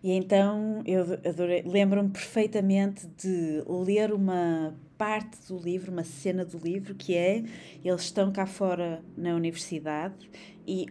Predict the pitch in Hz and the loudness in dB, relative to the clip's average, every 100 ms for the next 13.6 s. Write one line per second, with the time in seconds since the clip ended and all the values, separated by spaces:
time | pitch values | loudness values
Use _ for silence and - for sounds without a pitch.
0 | - 190 185 185 170 175 180 170 165 - | 2 4 4 2 -2 -2 -2 -2 -4 -6
1 | 170 165 - 185 190 185 185 180 175 175 | -6 -6 -4 -6 -4 -4 0 0 0 0
2 | 170 165 175 185 180 - 175 175 170 170 | 0 0 0 -2 -4 -10 -10 -8 -4 -4
3 | 170 165 165 - - - - 175 165 170 | -2 -2 -2 -6 -14 -14 -6 -4 -4 -6
4 | 160 - 165 160 156 240 - - - - | -8 -6 -4 0 0 -2 -6 -14 -16 -20
5 | - - - - - 185 190 190 190 - | -20 -20 -20 -18 -6 -2 2 2 2 -4
6 | - 220 220 202 196 - 196 190 185 180 | -2 -2 0 -4 -4 -4 -2 -2 -2 -4
7 | - 175 175 - - 175 175 180 170 175 | -4 -4 -4 -8 -6 -4 -4 -6 -6 -4
8 | 170 - - 160 - 160 156 160 180 - | -4 -6 -10 -10 -8 -8 -4 -4 -4 -6
9 | 170 160 - - 175 175 165 165 - 160 | -8 -8 -10 -10 -6 -6 -6 -10 -10 -10
10 | 156 165 165 170 180 165 - 190 190 170 | -10 -6 -6 -6 -8 -8 -6 -6 -6 -12
11 | - 202 196 196 170 - - 180 175 - | -6 -4 -2 -4 -6 -10 -6 -4 -4 -4
12 | 190 185 180 175 175 185 196 190 175 190 | -2 -4 -4 -4 -2 -2 -2 -4 -6 -6
13 | 196 190 196 190 185 | -8 -4 -4 -4 -8